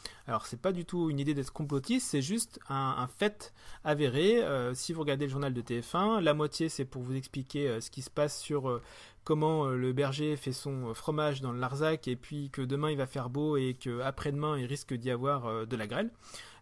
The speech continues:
Euh, donc voilà, tout ça pour vous dire qu'on vous donne des informations qui n'ont aucune espèce d'importance,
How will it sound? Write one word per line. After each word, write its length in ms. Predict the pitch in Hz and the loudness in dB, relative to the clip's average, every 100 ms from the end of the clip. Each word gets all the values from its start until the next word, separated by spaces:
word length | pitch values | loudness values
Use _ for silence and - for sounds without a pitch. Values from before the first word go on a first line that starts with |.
| - | -6
Euh, 640 | 120 113 107 107 101 104 | -4 -2 -2 -4 -4 -6
donc 220 | 123 135 | -4 0
voilà, 220 | 151 160 131 | 4 4 4
tout 260 | - 170 | -2 0
ça 120 | 185 | 2
pour 160 | 175 156 | 2 2
vous 140 | 151 | 2
dire 160 | 160 170 | 2 2
qu'on 100 | 143 | 0
vous 160 | 127 127 | 0 0
donne 200 | 170 156 | 0 0
des 120 | 139 | 0
informations 600 | 147 147 143 135 156 151 | 0 0 0 -2 -4 -6
qui 320 | - 127 120 | -6 -6 -4
n'ont 180 | 117 117 | -4 -6
aucune 320 | 156 - 196 | -6 0 2
espèce 300 | 160 170 151 | 2 0 2
d'importance, 680 | 139 135 - 156 156 - | 0 -2 -6 -4 -4 -4